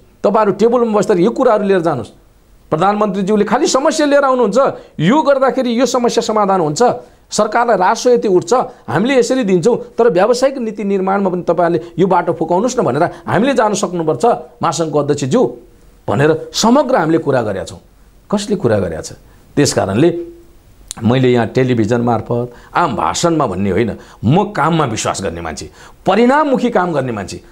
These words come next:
परिणाम लिएर आउनलाई म अगाडि जहिले पनि तल्लीन रहनेछु। त्यस कारणले मैले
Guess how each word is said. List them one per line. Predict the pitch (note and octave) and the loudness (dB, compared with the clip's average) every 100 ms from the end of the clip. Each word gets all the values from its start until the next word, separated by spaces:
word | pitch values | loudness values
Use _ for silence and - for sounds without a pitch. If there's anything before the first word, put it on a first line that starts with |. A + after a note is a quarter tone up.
| _ | _
परिणाम | - A#2+ B2+ B2+ A#2+ | -4 -2 0 0 0
लिएर | A2 A2 | 2 0
आउनलाई | G#2 G#2 G#2+ B2 - - | 0 0 0 -2 -6 -2
म | G#2+ A#2 | 0 2
अगाडि | G2 G#2 B2+ A#2+ - - | 2 0 0 -2 -8 -2
जहिले | A#2 F#3 E3+ | 2 2 2
पनि | C3 A#2 G2+ | 0 -2 -2
तल्लीन | F#2+ F#2 F#2 | -4 -2 -4
रहनेछु। | E2+ D#2+ D2+ - - - - | -6 -10 -12 -18 -20 -20 -4
त्यस | G2+ | -2
कारणले | F#2+ F#2 F#2+ | 0 0 0
मैले | F#2+ G2 | 0 0